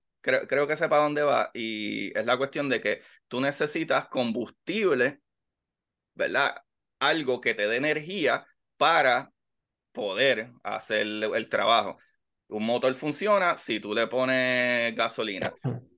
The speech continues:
Speaker 1: Tú funcionas si tú comes. Quédate cuatro días sin comer a ver si tú puedes ni siquiera, eh, eh, cargar un bulto.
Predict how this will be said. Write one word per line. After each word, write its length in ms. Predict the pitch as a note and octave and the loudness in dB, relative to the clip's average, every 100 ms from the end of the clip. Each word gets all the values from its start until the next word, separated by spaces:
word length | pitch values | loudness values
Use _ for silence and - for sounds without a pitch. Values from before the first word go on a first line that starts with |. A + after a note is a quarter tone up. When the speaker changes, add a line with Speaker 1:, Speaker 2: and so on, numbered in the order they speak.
| _ | _
Speaker 1:
Tú 180 | - B2 | -6 -6
funcionas 800 | B2+ E3 D#3+ F#3+ G#3 G3+ E3 C3+ | -4 -6 -4 2 4 4 2 0
si 180 | - B2 | -4 -4
tú 180 | B2 A2 | -4 -2
comes. 400 | C3+ D#3 G#2+ - _ | 2 2 0 -6 _
Quédate 400 | - G#2+ A2 A#2+ | 2 4 4 2
cuatro 320 | B2 B2+ C3 | 2 2 2
días 240 | C3 C3 B2+ | 0 -2 -4
sin 180 | C#3 | -8
comer 280 | C3+ D3 E3+ | -4 -2 0
a 60 | F3 | 0
ver 120 | A#2+ | 0
si 100 | - | -4
tú 140 | A#2 A#2+ | -8 -6
puedes 240 | A#2 B2+ | -4 -4
ni 100 | E3 | -4
siquiera, 800 | C3 A2 A2+ A2 G#2+ G#2 G2 F#2 _ _ - | -8 -4 0 2 2 0 -2 -4 _ _ -8
eh, 720 | G#2+ G#2 G#2 G2 G#2 G2+ F#2+ | 0 0 0 0 0 0 -2
eh, 60 | G2+ | -4
cargar 360 | F2 G#2+ G#2+ A2+ | -2 -2 0 -2
un 140 | A2 | -4
bulto. 400 | G#2+ C3 B2 - | -6 -6 -8 -14